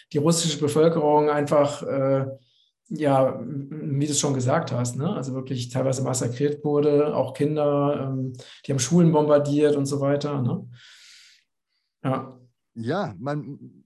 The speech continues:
Speaker 2: es ist auch so, wie der Daniela Ganser sagt, ja, das ist ein, ein Angriffskrieg. Das, die Ukraine ist ein, äh, selbstständiger, autonomer Staat, da darf man nicht rein. Aber wir müssen das auch von einer anderen Perspektive sehen.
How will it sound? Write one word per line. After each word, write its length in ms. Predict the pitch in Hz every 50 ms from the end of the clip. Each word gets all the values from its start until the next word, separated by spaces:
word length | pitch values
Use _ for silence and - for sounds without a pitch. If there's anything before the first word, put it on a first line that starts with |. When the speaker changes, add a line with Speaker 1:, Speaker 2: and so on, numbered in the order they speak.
| _ -
Speaker 2:
es 160 | 139 127 123
ist 160 | 156 147 -
auch 220 | - 143 151 143
so, 240 | - - 160 165 160
wie 100 | 165 180
der 120 | 170 170 156
Daniela 420 | 170 160 160 160 160 165 165 170
Ganser 380 | 160 165 180 214 208 190 175 151
sagt, 320 | 190 208 196 190 - -
ja, 200 | 113 113 143 180
das 200 | 190 175 143 -
ist 180 | 175 165 - -
ein, 300 | - 135 139 135 135 -
ein 160 | - 135 -
Angriffskrieg. 880 | - 127 151 156 - 180 185 - - - 151 160 185 226 233 _ _ _ _ _ _ _ _ -
Das, 140 | 139 127 -
die 260 | - 160 143 127 156 156
Ukraine 460 | 156 123 - - 131 135 160 196 180
ist 240 | 123 156 123 - -
ein, 240 | 131 131 135 -
äh, 500 | - 87 104 110 123 123 - 107 95 113
selbstständiger, 880 | 120 107 131 151 160 - - 165 156 151 147 135 147 139 135 131 104 -
autonomer 540 | 123 127 - 131 131 135 135 131 127 117 110
Staat, 400 | - - - 113 123 160 175 -
da 40 | 151
darf 300 | 127 143 143 143 - -
man 120 | 147 151
nicht 260 | 151 131 - - 147
rein. 400 | 165 185 180 151 104 82 78 - _ _ _ _ _ _ _ _ _ _ _
Aber 360 | 147 170 202 180 135 131 113
wir 80 | 127 139
müssen 220 | 151 151 - 143
das 120 | 143 131 117
auch 200 | 120 135 - -
von 120 | 139 131
einer 120 | 131 -
anderen 200 | 175 208 220 202
Perspektive 680 | - 147 135 120 - - 123 110 117 - 120 117 104 104
sehen. 420 | 101 - 101 98 98 120 156 170